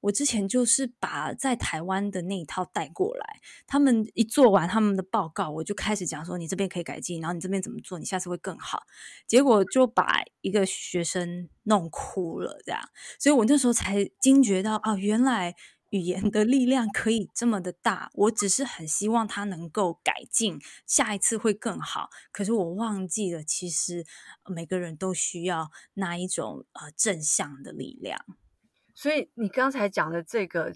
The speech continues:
Speaker 2: 就是我觉得刚好两，两，两个，两件事情。第一个是你感受到语言的力量，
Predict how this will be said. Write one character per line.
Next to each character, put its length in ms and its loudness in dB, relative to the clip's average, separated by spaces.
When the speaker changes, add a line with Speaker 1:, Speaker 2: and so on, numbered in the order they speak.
Speaker 2:
就 180 -4
是 380 -4
我 120 0
觉 160 10
得 80 10
刚 180 8
好 120 4
两， 240 2
两， 240 2
两 200 2
个， 280 -2
两 260 -6
件 140 -4
事 120 -10
情。 200 -6
第 160 -4
一 20 -6
个 160 0
是 320 -4
你 260 -4
感 200 -2
受 220 -2
到 380 2
语 180 -8
言 160 -4
的 100 -4
力 200 -4
量， 320 -2